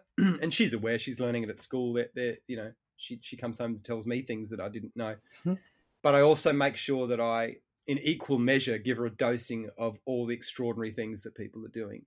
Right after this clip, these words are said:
Speaker 1: and the solutions that they're coming up with and
Speaker 2: Yeah.
Speaker 1: how interconnected our world is. And, you know, show her films like Fantastic Fungi or Twenty forty or things that really expand her mind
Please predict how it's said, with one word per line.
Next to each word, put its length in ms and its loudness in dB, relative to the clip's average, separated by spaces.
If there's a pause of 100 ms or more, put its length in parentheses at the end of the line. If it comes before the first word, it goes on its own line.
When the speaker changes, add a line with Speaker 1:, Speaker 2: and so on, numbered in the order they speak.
Speaker 1:
and 140 -6
the 40 -6
solutions 520 -4
that 120 -12
they're 80 -6
coming 340 -2
up 160 -8
with 220 -12 (180)
and 340 -2 (140)
Speaker 2:
Yeah. 280 -2
Speaker 1:
how 180 4
interconnected 640 -4
our 160 -2
world 420 -6
is. 380 -6
And, 400 -6 (1200)
you 80 0
know, 100 6
show 260 6
her 100 8
films 360 2
like 340 4
Fantastic 600 -4
Fungi 440 -6
or 300 -4 (240)
Twenty 240 0
forty 440 -6
or 220 0 (360)
things 280 0
that 120 -2
really 280 2
expand 540 -2
her 100 0
mind 400 0